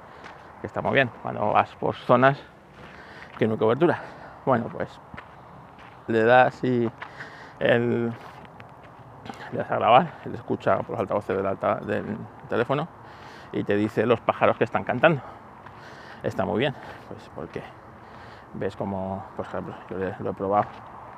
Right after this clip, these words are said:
y está, pues, el petirrojo, el jilguero común, ¿eh? El, eh, uno con la cabecita roja, eh, la paloma, y por la noche, pues, eh,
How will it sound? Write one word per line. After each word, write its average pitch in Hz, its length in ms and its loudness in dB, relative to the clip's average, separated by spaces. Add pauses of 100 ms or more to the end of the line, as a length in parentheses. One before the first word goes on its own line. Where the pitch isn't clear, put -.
(560)
y 104 120 -4
está, 98 280 -4
pues, - 260 -10
el 90 220 -4
petirrojo, 110 880 0 (880)
el 90 140 -4
jilguero 92 340 -4
común, 120 640 2 (1040)
¿eh? 127 240 -4 (360)
El, 98 380 -6 (1200)
eh, 95 540 -6 (120)
uno 107 180 -4
con 98 120 -6
la 90 80 -6
cabecita 95 360 -8
roja, 120 640 4 (1000)
eh, 95 280 -4 (200)
la 92 100 -4
paloma, 120 880 4 (840)
y 117 120 2
por 95 120 2
la 92 60 2
noche, 113 380 4
pues, 104 320 0
eh, 90 280 -4